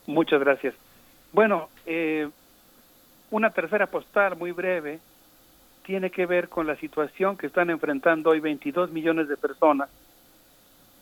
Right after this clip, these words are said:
que perdieron el trabajo el mes de abril, una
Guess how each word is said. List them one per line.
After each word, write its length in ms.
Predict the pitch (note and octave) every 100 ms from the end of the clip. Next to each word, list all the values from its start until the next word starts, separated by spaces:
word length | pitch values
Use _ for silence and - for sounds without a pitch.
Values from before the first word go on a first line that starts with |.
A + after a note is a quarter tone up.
| -
que 380 | D3 D3 D3 C#3
perdieron 400 | D3 C#3+ F3 E3
el 100 | C#3+
trabajo 520 | C#3 C#3+ F3 F#3+ D#3+
el 100 | C#3
mes 180 | D#3 D3+
de 80 | D3+
abril, 420 | C#3 D3+ D#3 D#3+ - _ - _ - - - -
una 260 | E3+ E3+